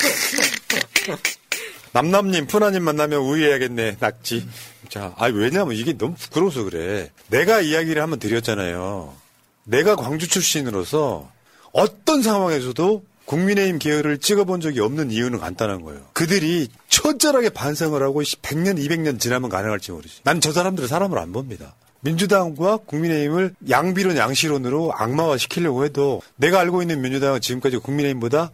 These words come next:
수백 배 나은 정당이에요. 그걸 악마화시켜가지고 내로남불이네 뭐네 해서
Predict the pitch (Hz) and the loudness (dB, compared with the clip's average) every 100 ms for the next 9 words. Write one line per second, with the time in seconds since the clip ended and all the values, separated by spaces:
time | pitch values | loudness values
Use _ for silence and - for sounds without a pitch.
0 | - - 240 226 226 214 - 110 156 180 | -12 -4 0 0 2 0 0 -2 0 -2
1 | 135 104 90 82 73 - 190 135 147 190 | 0 -2 -2 -6 -10 0 4 4 2 2
2 | 180 143 - 165 147 151 127 151 151 127 | 2 0 0 -2 0 -2 0 0 0 0
3 | 127 135 127 113 117 127 117 135 175 | -2 -2 -2 0 0 0 0 2 0